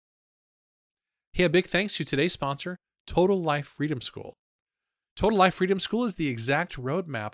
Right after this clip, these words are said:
my friend Vincent Puglisi used to create a life of time, money, and location freedom for his family. When you join, you'll get access to a thirty-minute lesson each week with actionable steps and live monthly Q and A calls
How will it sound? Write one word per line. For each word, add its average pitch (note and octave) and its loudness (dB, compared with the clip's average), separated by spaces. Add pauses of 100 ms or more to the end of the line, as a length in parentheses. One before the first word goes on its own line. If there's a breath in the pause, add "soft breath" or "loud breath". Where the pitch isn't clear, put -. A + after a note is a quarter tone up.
my A2 -8
friend A2+ -8
Vincent D#3 -4
Puglisi E3 0
used F3+ -4 (320)
to C#3 -4
create D#3+ 0
a D#3 -2
life B2+ -2
of A2 -12
time, E3+ -8 (360)
money, E3 -2
and D3 -6
location E3+ -2
freedom A2 -6 (260)
for A#2 -6
his A#2 -4
family. G#2+ -10 (560)
When D3 0
you G3+ 0
join, F#3+ 0 (340)
you'll D3 0
get D3+ 2
access D3 -4
to - -6
a A2 -4
thirty-minute G#3 -4
lesson D#3 -4
each C#3 -8
week F#3 -2
with - -4
actionable F3+ -6
steps - -4 (400)
and A#2 -8
live D3+ -2
monthly F3 -4
Q F3+ -4
and E3+ -4
A B3 -6
calls G#2 -8